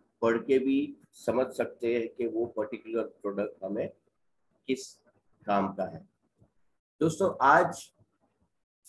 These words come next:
मैं, अ, detergent, liquid detergent जो है हमारा, वो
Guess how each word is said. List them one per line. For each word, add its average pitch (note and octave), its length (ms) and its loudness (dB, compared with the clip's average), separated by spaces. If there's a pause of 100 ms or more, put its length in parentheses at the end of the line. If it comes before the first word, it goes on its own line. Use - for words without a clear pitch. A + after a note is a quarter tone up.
(440)
मैं, C#3 580 4 (320)
अ, A2+ 400 2 (560)
detergent, D#3 1000 0 (960)
liquid C3+ 360 -8
detergent C3+ 560 -2
जो B2+ 100 -2
है A2 280 -2
हमारा, G2 380 -2 (360)
वो A#2+ 340 -2